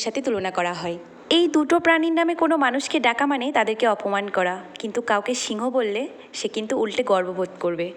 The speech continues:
সেই সিংহ যে আজ অবধি কোনো মানুষের কোনো উপকার করলো না,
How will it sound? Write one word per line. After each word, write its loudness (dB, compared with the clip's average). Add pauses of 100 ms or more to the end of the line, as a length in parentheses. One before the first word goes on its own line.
(420)
সেই 2
সিংহ 0 (420)
যে 0 (100)
আজ 0
অবধি -2
কোনো -2
মানুষের -2
কোনো 0
উপকার 0
করলো -2
না, -2